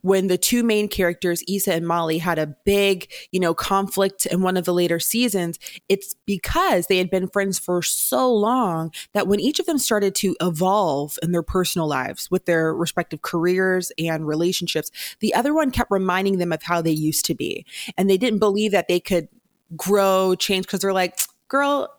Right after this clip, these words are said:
you're gonna try to be with this new guy? Okay, you know how you are. It's only gonna last a week." And it's discouraging because now you actually wanna take relationships seriously and you don't wanna,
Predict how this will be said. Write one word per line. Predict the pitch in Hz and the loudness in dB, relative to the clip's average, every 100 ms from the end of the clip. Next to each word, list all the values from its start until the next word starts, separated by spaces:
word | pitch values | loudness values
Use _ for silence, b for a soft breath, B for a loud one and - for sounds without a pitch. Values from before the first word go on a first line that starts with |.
| - | -6
you're | 214 247 254 220 - | 0 0 0 -2 -2
gonna | 233 233 | 0 2
try | 254 226 | 0 2
to | |
be | 214 | 0
with | 214 | 2
this | 208 220 | 2 2
new | 214 | 2
guy? | 220 226 220 | 2 2 0
Okay, | 196 175 170 - 165 | 2 0 0 -6 -6
you | 185 | 0
know | 208 | 2
how | 240 226 | 2 2
you | 226 220 156 | 4 4 4
are. | 151 165 | 2 2
It's | 160 165 | 0 0
only | 170 180 | 0 0
gonna | 196 | 0
last | 202 202 - | 0 0 0
a | 208 | 0
week." | 226 196 B B - | 0 0 B B -2
And | 247 | 0
it's | 247 | 0
discouraging | 247 - 269 320 247 208 | -2 0 0 0 2 2
because | 202 190 | 0 0
now | 196 | 0
you | 190 202 | 0 2
actually | 180 - 185 | 0 0 0
wanna | 175 170 | 0 0
take | 180 165 | -2 -2
relationships | 160 156 - - 165 - - | 0 -2 -2 -6 -6 -6 -4
seriously | - 392 233 - 135 131 | 0 2 0 0 -2 -2
and | 175 | 0
you | 202 | 0
don't | 339 202 | 0 0
wanna, | 185 156 | 0 -2